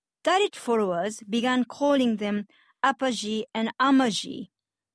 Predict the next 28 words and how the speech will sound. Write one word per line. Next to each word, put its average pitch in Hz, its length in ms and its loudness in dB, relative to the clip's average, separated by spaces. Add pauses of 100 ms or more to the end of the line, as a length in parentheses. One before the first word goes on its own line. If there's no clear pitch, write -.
father 208 720 0 (280)
and 269 240 4
mother, 190 520 0 (680)
and 240 240 2
treated 370 520 -2
them 202 400 -4 (120)
as 208 220 -2
their 208 220 0
gurus. 180 680 -4 (880)
Whenever 311 520 4
M 262 180 4
C 254 240 -4
Raj 202 540 -2 (220)
goes 240 340 2
to 247 160 -6
visit 240 440 -2
his 196 260 -10
fellow 196 340 -2
Dalits 254 500 -2
in 202 140 -6
a 190 80 -6
village, 202 560 -4 (720)
they 285 240 0
insist 381 580 2
on 220 240 0
washing 240 460 0
his 208 260 -8
feet, 285 600 -2